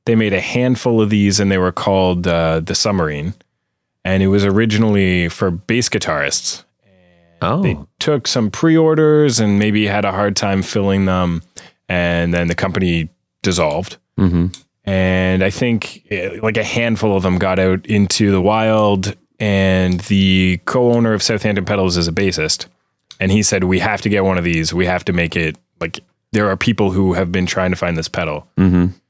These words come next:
Speaker 1: So we managed to track one down, and we, uh, we traced the circuit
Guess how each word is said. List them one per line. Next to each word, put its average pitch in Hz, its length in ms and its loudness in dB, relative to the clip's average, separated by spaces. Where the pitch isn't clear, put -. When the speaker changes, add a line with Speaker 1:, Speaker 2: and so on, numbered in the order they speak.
Speaker 1:
So 113 320 2
we 117 120 4
managed 151 380 2
to 139 60 -2
track 131 260 -2
one 131 200 2
down, 101 540 0
and 98 320 2
we, 92 600 2
uh, 80 520 -2
we 92 80 -4
traced 117 400 -2
the 104 80 2
circuit 98 460 0